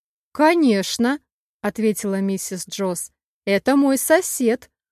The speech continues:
Хоть мы и не разговаривали, только «доброе утро» и прочее. Он был важный джентльмен. По крайней мере, сам считал себя важным, а это не всегда одно и то же».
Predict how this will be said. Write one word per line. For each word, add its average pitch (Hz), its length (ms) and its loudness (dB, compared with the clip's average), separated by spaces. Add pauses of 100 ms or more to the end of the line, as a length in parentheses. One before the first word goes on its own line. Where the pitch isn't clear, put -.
(300)
Хоть 320 260 0
мы 285 200 4
и - 20 6
не 262 140 6
разговаривали, 240 840 0
только 233 420 0
«доброе 226 420 4
утро» 240 380 0
и 196 60 0
прочее. 185 680 -2 (420)
Он 208 300 0
был 196 200 -2
важный 190 540 0
джентльмен. 196 840 -4 (380)
По 277 120 0
крайней 311 380 2
мере, 269 260 2
сам 262 320 0
считал 247 420 -4
себя 233 360 -2
важным, 185 560 -4 (280)
а 254 120 2
это 285 260 0
не 269 160 4
всегда 214 640 -4
одно 208 480 0
и 262 220 -4
то 190 340 -2
же». 175 300 -8